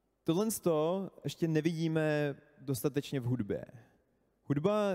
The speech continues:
je te-, teďkon, eh, ještě na začátku téhle cesty, co opravdu ta generování těch obrázků už je teďkon někde daleko, ale hudba je ještě stále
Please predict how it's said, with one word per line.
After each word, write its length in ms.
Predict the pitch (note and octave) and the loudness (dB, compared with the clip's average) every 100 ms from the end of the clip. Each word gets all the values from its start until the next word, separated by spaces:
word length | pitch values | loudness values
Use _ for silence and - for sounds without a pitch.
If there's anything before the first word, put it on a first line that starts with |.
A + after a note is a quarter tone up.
| F#2+ | 0
je 180 | C#3+ D3 | 0 0
te-, 100 | D3 | 0
teďkon, 480 | E3 - E3+ E3 | -2 0 0 2
eh, 40 | D#3+ D3+ D3+ C#3 | 2 4 2 0
ještě 220 | D3 - | -2 -2
na 120 | D3 D#3 | 0 0
začátku 540 | F#3+ F#3+ D3 C#3+ D3 | 0 0 0 0 -2
téhle 260 | C#3+ C3+ C3+ | -2 -2 -4
cesty, 680 | C3+ - C3 - A2 A2 | -6 -4 -4 0 0 0
co 400 | B2+ B2 A2+ A2 - - | -2 0 0 -2 -8 -10
opravdu 360 | A#2+ - A#2+ | -6 -2 0
ta 120 | A#2 | 0
generování 540 | A#2+ B2+ C3 C3 B2+ B2+ | 0 0 0 2 0 0
těch 160 | C3 | -4
obrázků 420 | C3 C3 B2 A#2+ C3 | 0 2 2 0 -4
už 140 | - | -2
je 60 | C3 | -2
teďkon 460 | C3 C#3 B2+ B2+ - _ - | -2 -2 -4 -6 -12 _ -4
někde 280 | C3+ B2+ C3+ | 0 2 2
daleko, 600 | C3+ C3+ - B2 C3+ E3+ - - - _ - | 2 2 2 2 0 -6 -16 -20 -20 _ -2
ale 220 | A#2+ B2+ | 2 2
hudba 640 | C3 D3+ C#3+ D3 C#3+ D#3 E3 | 4 2 4 4 4 2 2
je 140 | C3+ | 0
ještě 360 | C3 C3 C#3+ C#3 | 0 0 -2 -2
stále 560 | - D#3+ D#3+ D#3 D3+ | -2 0 2 2 2